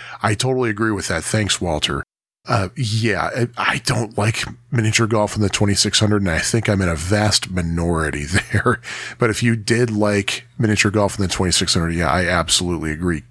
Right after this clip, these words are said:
Get putt eighteen. And Sixers fan one oh five says, uh, "Looks like Lance sells it over at Video sixty-one. Lance is a cool dude. I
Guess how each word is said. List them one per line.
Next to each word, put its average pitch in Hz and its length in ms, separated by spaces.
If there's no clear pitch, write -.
Get 85 240
putt 82 320
eighteen. 73 640
And 98 140
Sixers - 380
fan 143 420
one 127 160
oh 117 100
five 101 640
says, 92 680
uh, 85 160
"Looks 143 220
like 196 180
Lance 113 260
sells 95 260
it 101 60
over 92 220
at 71 60
Video 85 280
sixty-one. 98 760
Lance 90 280
is 80 100
a 82 40
cool 78 320
dude. 67 380
I 71 140